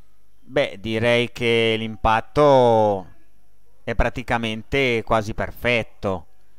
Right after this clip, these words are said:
La struttura del livello mi sembra che sia stata riprodotta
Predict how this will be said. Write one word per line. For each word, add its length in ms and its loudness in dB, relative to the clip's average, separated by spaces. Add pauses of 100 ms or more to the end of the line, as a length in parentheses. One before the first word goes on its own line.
(300)
La 240 2
struttura 500 2
del 200 4
livello 500 0
mi 100 -6
sembra 380 -4
che 160 -4
sia 160 -4
stata 380 0
riprodotta 1160 2